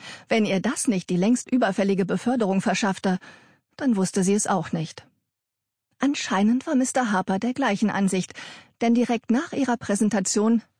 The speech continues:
hatte er ihr diesen Termin geschickt. Liv straffte die Schultern und verließ energisch den Waschraum, durchschritt den langen Flur und klopfte an Mister Harpers Tür. Ein Blick auf das Tablet in ihrer Hand verriet ihr,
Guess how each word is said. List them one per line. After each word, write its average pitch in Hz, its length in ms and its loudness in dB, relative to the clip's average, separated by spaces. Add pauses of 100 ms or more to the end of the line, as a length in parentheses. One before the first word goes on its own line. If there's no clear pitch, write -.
hatte - 260 -8
er 254 200 -2
ihr 220 100 2
diesen 208 300 0
Termin 226 400 2
geschickt. - 560 -6 (1120)
Liv 269 240 0
straffte 233 460 -2
die 185 120 0
Schultern 220 480 0 (440)
und 233 140 2
verließ 247 360 0
energisch 214 500 2
den 233 200 4
Waschraum, 175 560 -2 (560)
durchschritt 190 500 -2
den 185 140 2
langen 196 260 4
Flur 254 360 0 (460)
und 220 160 2
klopfte - 440 -6
an 226 160 4
Mister 202 320 0
Harpers 208 400 -2
Tür. 180 300 -4 (880)
Ein 226 220 2
Blick 330 260 -4
auf 214 220 -2
das 202 280 -2
Tablet - 440 -4
in 202 100 2
ihrer 196 240 -2
Hand 233 180 0
verriet 196 460 -2
ihr, 214 160 2